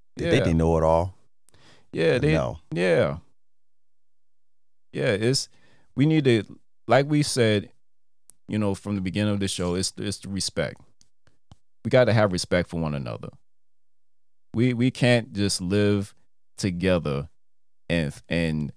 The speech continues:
Speaker 2: be separate like this. Separate mentalities. Everybody go to,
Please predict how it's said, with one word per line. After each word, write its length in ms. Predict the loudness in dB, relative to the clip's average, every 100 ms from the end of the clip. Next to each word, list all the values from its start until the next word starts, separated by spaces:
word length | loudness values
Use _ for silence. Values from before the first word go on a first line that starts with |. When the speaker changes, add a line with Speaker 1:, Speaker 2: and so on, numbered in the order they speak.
| -16 -20 -20 -20 -20 -20 -4
Speaker 2:
be 140 | -2
separate 500 | 0 0 0 -2 -10
like 220 | -10 -12 -12
this. 380 | -16 -8 -8 -10 -16 -18 -6
Separate 400 | 0 0 0 -4
mentalities. 760 | -4 -4 -4 -4 -6 -10 -8 -2
Everybody 440 | 0 4 4 4
go 180 | 2
to, 100 | 0